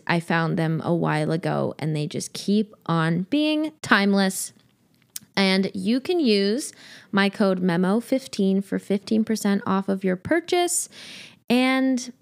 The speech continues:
I hope you love them. I think you are going to love them if you love sort of vintage style things or seventies style things or just need something new for your wardrobe.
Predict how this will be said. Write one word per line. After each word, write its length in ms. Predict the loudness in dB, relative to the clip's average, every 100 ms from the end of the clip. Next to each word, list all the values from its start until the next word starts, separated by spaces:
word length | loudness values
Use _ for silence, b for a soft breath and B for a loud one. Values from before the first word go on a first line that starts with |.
| _ -2
I 100 | -2
hope 280 | 0 0 0
you 100 | 0
love 300 | 2 0 0
them. 280 | 0 2 0
I 160 | 0 0
think 400 | 2 2 2 0 0
you 200 | 2 2
are 360 | 2 2 0 -2
going 300 | -2 0 0
to 160 | -2 -2
love 260 | -2 -2
them 260 | -2 -2 -2 -6
if 180 | -6
you 300 | -2 0 -2 B B B -2
love 260 | 2 2 0
sort 260 | 0 0
of 260 | 2 0 -2
vintage 600 | -6 0 0 2 -2 -2
style 320 | 0 2 0
things 380 | 0 0 2 0
or 160 | -2 -2
seventies 640 | 0 0 0 0 -4 -8
style 380 | -4 -2 0 -2
things 540 | 0 2 4 2 -2 B B B 0
or 80 | 0
just 280 | 0 0
need 200 | 2 2
something 440 | 0 0 0 0 2
new 220 | 2 0
for 160 | 0 0
your 220 | 0 0
wardrobe. 600 | 0 0 0 0 -2